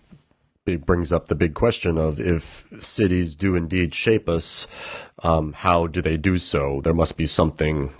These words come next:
about them. You mentioned some of the sometimes subtle ways that, uh, are part of, uh, the city's larger, uh, ecology. Uh, so what are some of these dimensions that you discovered to city ecology that help to shape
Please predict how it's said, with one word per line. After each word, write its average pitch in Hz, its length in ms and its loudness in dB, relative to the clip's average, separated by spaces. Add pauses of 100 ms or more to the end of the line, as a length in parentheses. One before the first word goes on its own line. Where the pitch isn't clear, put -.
about 98 360 -2
them. 78 180 -4
You 80 80 0
mentioned 80 440 0
some 80 180 2
of 73 60 -2
the 71 200 0 (160)
sometimes 76 440 0
subtle 78 400 2
ways 80 460 0
that, 76 220 0 (520)
uh, 76 200 0
are 78 360 0
part 80 340 0
of, 76 400 -4
uh, 78 160 2
the 73 100 -2
city's 80 600 0 (540)
larger, 82 600 0
uh, 82 220 0
ecology. 76 720 -2 (400)
Uh, 82 160 2
so - 180 -4
what 120 160 0
are 123 60 -4
some 120 180 -2
of 101 60 0
these 92 360 0
dimensions 87 680 0
that 85 120 2
you 80 100 -2
discovered 76 720 0
to 78 460 0 (300)
city 82 360 0
ecology 76 720 0
that 71 380 -2
help - 280 -4
to 69 340 -4
shape - 360 -2